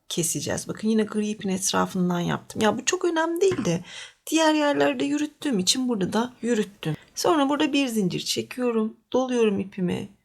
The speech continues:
Şu üçüncü zincire batacağım. Aldım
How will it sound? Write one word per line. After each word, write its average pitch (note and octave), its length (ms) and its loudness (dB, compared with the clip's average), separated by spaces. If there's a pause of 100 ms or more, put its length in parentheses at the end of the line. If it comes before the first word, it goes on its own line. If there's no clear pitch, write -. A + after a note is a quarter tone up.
(320)
Şu - 260 -8
üçüncü C#4 420 -2
zincire G#3+ 440 0 (100)
batacağım. F3+ 840 -2 (3500)
Aldım F3+ 540 -4